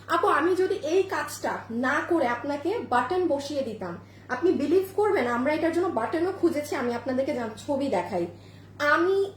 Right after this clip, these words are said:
একটা কিছু পছন্দ করি, আমি বলছি, "আমি যদি একটা মার্কেট থেকে কিনে, আপু, আপনাকে বাটনই বসিয়ে দেই।" আমার এত এক্সক্লুসিভ কাপড় দেওয়ার মানে কি? এই ড্রেস আপনারা আরো আগে পেতেন। সব শেষে ক্যান্সেল হয়েছে। আমি খালি একটু আপনাকে ছবি দেখাই বাটনের,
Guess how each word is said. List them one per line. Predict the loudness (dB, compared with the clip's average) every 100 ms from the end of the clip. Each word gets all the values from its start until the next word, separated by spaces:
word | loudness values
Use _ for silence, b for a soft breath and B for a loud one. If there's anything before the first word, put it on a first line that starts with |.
| -4
একটা | -2 -2 -4 -4 0
কিছু | 2 4 4
পছন্দ | 2 2 0 0
করি, | 0
আমি | 0
বলছি, | 0
"আমি | 0 0
যদি | 0
একটা | 0
মার্কেট | 0 0 0 -2 0
থেকে | -2 0
কিনে, | 0 0
আপু, | 0 -2
আপনাকে | -2 -2 0
বাটনই | 0 2 0 2
বসিয়ে | 0 2 2 2
দেই।" | 2 -2 -4 B B B
আমার | 0 2 0
এত | 0 0 2
এক্সক্লুসিভ | 0 0 2 2 4 2 2
কাপড় | 0 0 -2
দেওয়ার | -2 -2
মানে | -2 -2 -4
কি? | -4 -4
এই | -4
ড্রেস | -4 -4 -2
আপনারা | -2 -2 0
আরো | 2 2
আগে | 0 0 -4
পেতেন। | -6 -6 -8 -8 B B -12
সব | -2 0 2 0
শেষে | 0 0
ক্যান্সেল | 0 0 0 -2 0
হয়েছে। | 0 0 0 0
আমি | 0 -2 -4
খালি | 2 2
একটু | 2 0
আপনাকে | 0 0 0 0
ছবি | 2 2
দেখাই | 2 2 0
বাটনের, | 0 0 0 -2